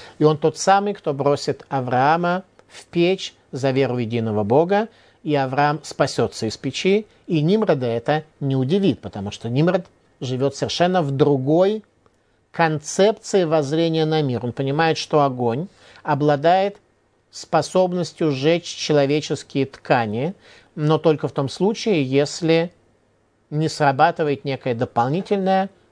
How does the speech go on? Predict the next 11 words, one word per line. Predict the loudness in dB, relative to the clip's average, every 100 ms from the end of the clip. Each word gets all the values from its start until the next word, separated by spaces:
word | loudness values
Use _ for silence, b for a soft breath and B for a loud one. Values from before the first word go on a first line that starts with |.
| _
духовное | -6 -4 2 2 2 -2
условие, | -6 -2 0 0 0
и |
тогда | -2 -4 -2
огонь | -2 0 0 -2 -6 b _
теряет | -6 -4 -2 -2 -4 -6
свои | -12 -6 -6 -6 -8
силы. | -8 -8 -8 -10 B -12
Там | -8
были | -6 -6 -8 -12
определённые | -8 -4 0 2 2 0